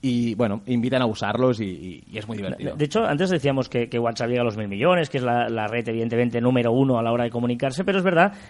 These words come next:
Speaker 2: que yo, por ejemplo, hay gente que, mm, con tú, tú y yo, por ejemplo, hablamos por Telegram, em, tengo otro amigo que hablo por iMessage, porque los dos tenemos ios, ¿no? Y hablamos por iMessage.
Speaker 1: ¿Eres tú el que usa iMessage?
Speaker 2: Eh, no, pero es verdad que siempre hablamos por, por iMessage. Hay, eh, con otra gente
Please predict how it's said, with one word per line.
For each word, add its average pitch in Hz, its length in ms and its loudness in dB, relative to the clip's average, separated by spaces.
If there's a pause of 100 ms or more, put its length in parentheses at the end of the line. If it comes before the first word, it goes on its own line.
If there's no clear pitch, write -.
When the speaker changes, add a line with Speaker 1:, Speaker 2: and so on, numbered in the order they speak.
(100)
Speaker 2:
que - 100 -2
yo, 156 80 2
por 175 100 2
ejemplo, 175 220 0
hay 160 60 2
gente 147 300 0
que, 127 140 0
mm, 127 580 -6
con 117 160 -4
tú, 127 220 -2
tú 123 80 -4
y 123 40 0
yo, 123 60 2
por 123 80 0
ejemplo, 131 200 0
hablamos 117 220 0
por 117 160 -6
Telegram, 131 480 0 (400)
em, 113 760 0
tengo 123 260 2
otro 123 200 0
amigo 127 300 4
que 123 80 0
hablo 123 320 0
por 131 220 2
iMessage, 147 520 2
porque 117 200 -4
los 110 160 -4
dos 110 300 -6
tenemos 113 520 -6 (220)
ios, 113 220 -4
¿no? 165 160 -2
Y 123 160 -2
hablamos 113 280 -4
por 113 160 -4
iMessage. 127 400 0 (140)
Speaker 1:
¿Eres 135 180 -4
tú 147 80 6
el 135 60 4
que 117 100 2
usa 110 200 0
iMessage? 120 360 -2 (180)
Speaker 2:
Eh, 135 40 2
no, 233 260 4
pero 220 140 6
es 147 60 2
verdad 196 340 4
que 147 100 0
siempre 160 240 2
hablamos 170 300 4
por, 143 200 0
por 139 140 0
iMessage. 170 360 2 (280)
Hay, 156 300 6
eh, 151 240 6
con 156 120 4
otra 156 200 2
gente 160 380 4